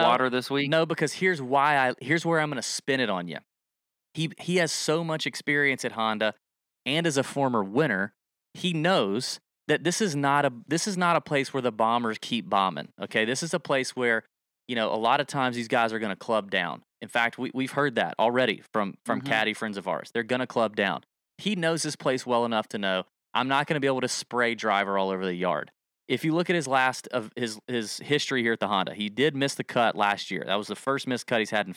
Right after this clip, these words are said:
Speaker 1: five, six years. Before that, thirteenth, fourteenth, one in two thousand sixteen. twelfth in two thousand fourteen and missed the cut in two thousand eleven.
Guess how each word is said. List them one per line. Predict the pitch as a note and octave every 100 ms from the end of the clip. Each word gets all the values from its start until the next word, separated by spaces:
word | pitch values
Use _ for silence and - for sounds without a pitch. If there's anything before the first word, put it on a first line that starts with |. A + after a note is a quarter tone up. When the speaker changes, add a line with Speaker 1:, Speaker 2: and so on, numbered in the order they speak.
| _
Speaker 1:
five, | G2+ G2
six | - G2+ -
years. | E2+ A#1+ - _ _ _ _ _ A#2
Before | B2 - F#3
that, | D#3+ C#3+ G2+ _
thirteenth, | - C#3+ D#3+ - A#2 F2 - _ _ -
fourteenth, | D3 D3+ - - F2+ - _ _ -
one | G#2+ G#2+ D#3 C3+ - -
in | G2+
two | C3
thousand | A#2+ A#2 G#2+ G2+
sixteen. | A#2+ G#2+ - F2 C2 _ _ _
twelfth | - D3 D3 C#3+ - - -
in | G#2
two | B2+
thousand | A2+ A2 G#2 G2
fourteen | - A2 - F2+ - - _ _ _
and | A2
missed | B2+ C3+
the | B2+
cut | C3 A#2
in | G#2+
two | A#2+
thousand | G#2+ G#2+ G2+
eleven. | F2+ E2+ C#2+